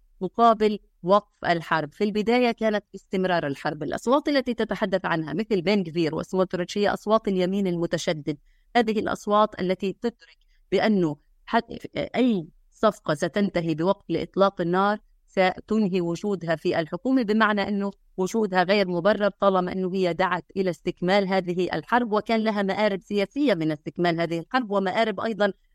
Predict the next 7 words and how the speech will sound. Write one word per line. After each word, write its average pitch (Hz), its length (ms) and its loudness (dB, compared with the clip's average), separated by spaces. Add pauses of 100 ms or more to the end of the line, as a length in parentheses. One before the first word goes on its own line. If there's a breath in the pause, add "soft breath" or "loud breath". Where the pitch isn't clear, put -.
(160)
يعني 170 600 0
ذات 190 260 0
أبعاد 180 380 -2
فكرية، 185 540 -2
أنه 160 260 0 (280)
البقاء 185 480 2 (100)
في 170 380 0